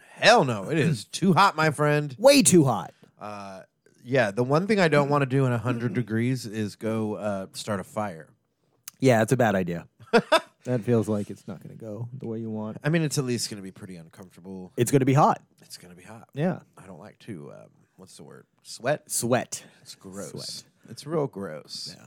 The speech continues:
Speaker 2: I'm a big believer in nice, calm seasons.
Speaker 1: I like, I like being clean.
Speaker 2: Yep, yep. I want, I want mild summers and mild winters and glorious falls and springs.
Speaker 1: Yes.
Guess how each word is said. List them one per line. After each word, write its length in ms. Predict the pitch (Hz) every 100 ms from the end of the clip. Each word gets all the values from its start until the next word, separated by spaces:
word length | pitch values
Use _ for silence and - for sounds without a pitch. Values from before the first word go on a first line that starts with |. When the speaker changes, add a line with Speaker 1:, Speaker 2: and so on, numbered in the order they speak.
| _
Speaker 2:
I'm 160 | 117 113
a 60 |
big 240 | 104 123 110
believer 420 | 123 120 110 117
in 320 | 113 104 107
nice, 440 | 110 120 139 - -
calm 440 | - 123 120 113
seasons. 680 | 113 - 135 139 165 185 185
Speaker 1:
I 60 | 95
like, 80 | - _ -
I 40 | 92
like 280 | 95 -
being 240 | 95 87 82
clean. 600 | - 107 98 90 58 64 107
Speaker 2:
Yep, 220 | 113 127 _ -
yep. 220 | 117 127 113
I 60 |
want, 220 | 110 104 85
I 60 |
want 180 | 104 80
mild 400 | 101 113 117 110
summers 500 | - 131 131 151 165
and 160 | 113 113
mild 240 | 110 107
winters 480 | 117 127 151 160 143
and 240 | 117 107
glorious 560 | 98 104 113 120 117 -
falls 360 | - 113 113 120
and 160 | 110
springs. 760 | - - 135 131 147 175 180 151
Speaker 1:
Yes. 420 | - - -